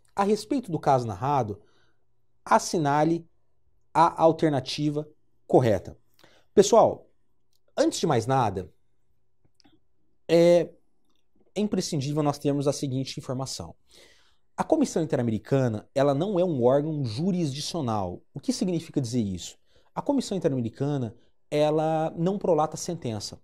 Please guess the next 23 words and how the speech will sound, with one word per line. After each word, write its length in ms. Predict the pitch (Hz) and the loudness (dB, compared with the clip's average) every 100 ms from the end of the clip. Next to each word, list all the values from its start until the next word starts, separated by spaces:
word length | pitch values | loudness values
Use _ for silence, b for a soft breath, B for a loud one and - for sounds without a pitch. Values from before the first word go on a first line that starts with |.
| - | -6
ela 140 | 143 | -4
não 180 | 156 180 | -2 -2
julga 560 | 107 147 175 104 95 - _ _ | -2 -2 -2 -2 -6 -8 _ _
determinadas 480 | 120 123 113 110 104 | -8 -4 -4 -4 -6
questões. 580 | - 107 104 85 85 - b b b b b | -8 -10 -10 -12 -14 -18 b b b b b
O 80 | 127 | 0
que 100 | 226 | 2
a 40 | |
Comissão 300 | 226 196 185 | 2 -2 -2
Interamericana 460 | 170 147 131 143 117 | -2 -2 -2 -4 -6
faz 540 | - 143 156 139 - _ _ | -4 -2 -2 -6 -12 _ _
é 240 | 143 143 143 b b - | 2 2 0 b b -8
apenas 600 | - 165 147 101 - - | -2 0 2 0 -6 -12
fazer 500 | - 143 117 143 127 - | 2 2 4 4 4 2
análise 540 | 160 147 147 139 113 | 2 4 2 0 -2
do 80 | 147 | -4
caso, 440 | - 135 143 170 - b b b b b | -2 0 0 -4 -12 b b b b b
fazer 360 | - 165 147 220 | 0 2 4 2
investigações 720 | 196 175 - 151 - 131 120 | 2 0 0 -2 -2 -4 -2
in 60 | 160 | 2
loco, 340 | 127 139 139 | 4 4 2
sendo 200 | - 131 | -8 -6
necessários, 680 | 123 131 139 139 165 165 | -6 -6 -6 -4 -6 -10